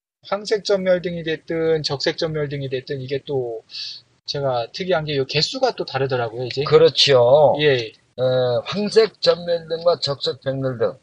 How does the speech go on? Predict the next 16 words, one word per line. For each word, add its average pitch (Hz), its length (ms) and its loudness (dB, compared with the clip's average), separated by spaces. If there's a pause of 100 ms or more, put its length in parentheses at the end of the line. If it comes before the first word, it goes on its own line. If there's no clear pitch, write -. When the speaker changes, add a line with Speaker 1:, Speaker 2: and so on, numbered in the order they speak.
(140)
Speaker 1:
예. 135 280 -4 (160)
Speaker 2:
공이 180 500 0 (580)
하나 208 340 -4
있는 202 260 -6
게 147 120 -4
있고 120 260 -10
두 180 200 -12
개가 180 240 2
있는 113 260 -2
거 92 140 -6
있고 - 160 -18
세 190 240 -4
개가 170 240 0
있는 117 220 -8
것이 90 280 -8
있어요. 98 460 -4